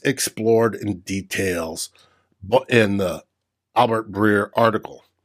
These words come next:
In addition to the Viking story, the article also delves into the upcoming changes in the N F L rules and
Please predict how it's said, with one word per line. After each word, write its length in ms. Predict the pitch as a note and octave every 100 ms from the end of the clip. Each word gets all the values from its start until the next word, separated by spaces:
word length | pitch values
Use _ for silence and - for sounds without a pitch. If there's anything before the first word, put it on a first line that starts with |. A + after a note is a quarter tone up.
| _ _ _ _ _
In 100 | C#3
addition 680 | B2+ G#2+ F3 G3 - D#3+ B2
to 140 | -
the 120 | G#2+
Viking 420 | F#2+ F#2+ F2 F2 D#2+
story, 560 | - D#2+ D2+ D2 A2 _ _ _ _ -
the 100 | C3
article 380 | F#3 F3 - D#3+
also 320 | D#3 D3 D3
delves 360 | B2+ C#3 C3
into 220 | C3+ C3 B2+
the 160 | A2+
upcoming 480 | D3+ - C3+ C3+ A2+
changes 600 | - C#3+ C#3 B2 C#3 - _ _ _ _ _ _ -
in 120 | B2
the 120 | B2
N 80 | C3+
F 160 | C#3 D3
L 160 | C3+
rules 640 | B2 B2+ C#3 C3+ C#3 C3 -
and 280 | C3 A#2+ A2